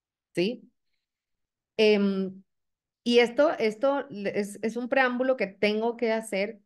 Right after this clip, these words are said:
para que todas podamos comprender algo. Ya les dije, la primera responsable de, de lo que suceda o no suceda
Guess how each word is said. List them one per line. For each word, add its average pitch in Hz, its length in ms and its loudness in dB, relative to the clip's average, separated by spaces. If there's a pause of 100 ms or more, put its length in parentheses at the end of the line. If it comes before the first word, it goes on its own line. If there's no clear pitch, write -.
(420)
para 196 300 2
que 170 140 -4
todas 226 400 0
podamos 202 420 -2
comprender 180 800 -4 (380)
algo. 175 540 -2
Ya 170 240 -2
les 180 300 -4
dije, 190 200 -4
la 185 120 -2
primera 175 320 -4
responsable 180 840 -6 (360)
de, 170 360 0
de 175 100 -2
lo 175 120 -4
que 175 120 -6
suceda 175 400 -2
o 190 60 -4
no 180 140 -4
suceda 175 560 -4